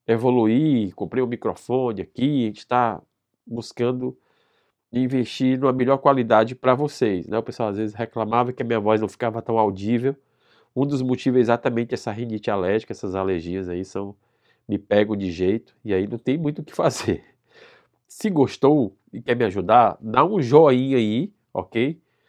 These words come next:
Se não segue o canal, passa a seguir. Passa a seguir também lá no meu Instagram, porque eu tenho feito vídeos lá intermediários, nem curtos, de um minuto, como os dos shorts,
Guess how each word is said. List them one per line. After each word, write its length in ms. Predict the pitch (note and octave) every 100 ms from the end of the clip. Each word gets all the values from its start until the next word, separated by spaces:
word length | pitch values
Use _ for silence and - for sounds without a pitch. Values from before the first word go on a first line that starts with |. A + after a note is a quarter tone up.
| _ _
Se 160 | -
não 120 | D3+
segue 360 | C#3+ - B2+ B2
o 60 | A#2+
canal, 320 | B2 A#2 A#2+
passa 340 | - B2 -
a 20 |
seguir. 280 | A2 A2+ A#2
Passa 340 | - C#3 F#3 E3+
a 40 |
seguir 280 | - C3 B2+
também 300 | B2 A2 A2
lá 160 | G#2+
no 100 | G#2
meu 100 | G2+
Instagram, 480 | G#2 - F#2+ F#2+ A#2
porque 400 | - G2+ A#2 A2 - _ _ _ _ -
eu 120 | A#2
tenho 480 | G#2+ - D3 C#3 C3 - _ _ _ _ _ _ _ _ _ _ _ -
feito 300 | D3 D#3 C3
vídeos 400 | G2+ D#3+ C3+ A#2
lá 280 | B2 C#3 D3
intermediários, 880 | C3 B2+ A#2 A#2+ A#2 A2+ A#2+ C3 A#2+
nem 180 | C#3 G3+
curtos, 640 | - E3 B2+ - - - _ -
de 100 | A#2+
um 60 |
minuto, 420 | A#2+ A2+ G#2 G2+
como 220 | - A2 G#2+
os 60 |
dos 200 | G#2 G2
shorts, 540 | - A#2+ D#3 - -